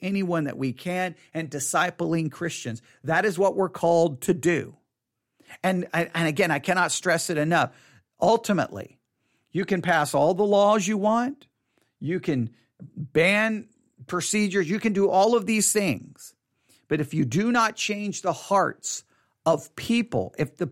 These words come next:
hearts of people, if their morality does not change, they will ultimately rise up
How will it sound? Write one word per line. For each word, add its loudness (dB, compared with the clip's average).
hearts 0
of -4
people, 0
if -2
their 4
morality 4
does 2
not 0
change, -4
they 2
will 4
ultimately 2
rise 4
up 2